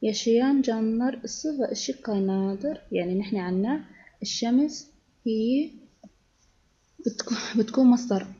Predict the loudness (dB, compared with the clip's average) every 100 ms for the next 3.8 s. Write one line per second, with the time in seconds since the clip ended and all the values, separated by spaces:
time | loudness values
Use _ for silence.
0 | -20 -20 _ _ _ -12 -2 0 2 4
1 | 2 2 2 2 -4 -14 -4 0 2 2
2 | -2 -6 -10 -6 0 2 4 2 0 -2
3 | 0 2 2 0 0 0 -2